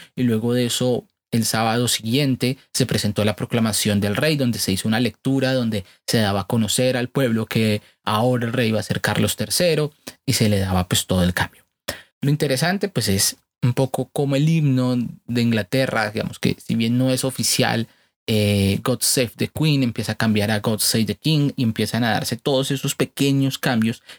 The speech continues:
que indican que ahora el monarca es Carlos tercero. Después de eso van a seguir una serie de visitas alrededor de lo que es el Reino Unido. Entonces el rey va a empezar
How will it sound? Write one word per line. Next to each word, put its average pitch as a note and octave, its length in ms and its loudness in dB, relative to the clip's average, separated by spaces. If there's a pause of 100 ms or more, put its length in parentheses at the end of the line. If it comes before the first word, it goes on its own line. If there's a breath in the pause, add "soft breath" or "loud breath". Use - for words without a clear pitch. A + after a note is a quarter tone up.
(120)
que C3+ 120 -2
indican B2+ 580 0
que - 140 -2
ahora C3 540 -2 (100)
el C3 180 0
monarca A#2 680 0 (460 loud breath)
es G#2+ 200 2
Carlos F#2 440 -2
tercero. E3+ 520 0 (440 loud breath)
Después C#3+ 360 -2
de F3+ 160 2
eso C#3 180 -4
van C3 140 0
a B2 40 0
seguir B2 300 -2
una A#2 160 2
serie C3 300 0
de C3 60 2
visitas A#2 640 -2
alrededor G#2+ 520 0
de A#2 100 0
lo C3 140 0
que G2+ 320 0
es C#3 160 0
el A#2 100 -2
Reino A2+ 280 0
Unido. A2 260 2
Entonces G#2 400 -2
el A2+ 120 0
rey F#2 180 0
va G#2+ 100 0
a G#2 40 2
empezar G#2 420 -2